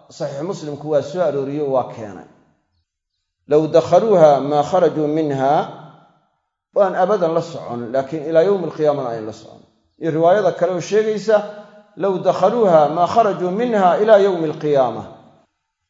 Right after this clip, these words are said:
Saas aawadeed, Imaamu Nawowi sharax waa ku caddaynaya, fii Kitaab al-Imaara ayuu ha-, xadiiskani ku sugan yahay. Wuxuu odhanayaa labada riwaayo, midna waa mutlaqa, midna waa muqayyada.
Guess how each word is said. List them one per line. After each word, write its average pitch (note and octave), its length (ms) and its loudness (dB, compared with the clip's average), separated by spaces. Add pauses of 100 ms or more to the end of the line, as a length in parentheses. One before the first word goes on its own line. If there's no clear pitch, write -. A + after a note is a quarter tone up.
(280)
Saas D3 280 -8
aawadeed, E3 340 0
Imaamu F3+ 220 -4
Nawowi E3 400 -2
sharax D#3 300 -4
waa E3 160 0
ku F3+ 120 -6
caddaynaya, C#3+ 460 -6
fii C#3+ 120 -14
Kitaab D3+ 340 -6
al-Imaara C#3+ 440 -2
ayuu C3 400 -6
ha-, D3 360 -4
xadiiskani C3+ 600 -8
ku F3 100 -12
sugan D#3 300 -6
yahay. A2 260 -6 (1400)
Wuxuu E3+ 200 2
odhanayaa G#3 340 4
labada G3+ 320 2
riwaayo, D#3+ 520 2
midna F3 260 -4
waa E3+ 180 -2
mutlaqa, F3+ 560 -2 (1000)
midna C#3 260 -6
waa D#3 80 2
muqayyada. C3 640 -8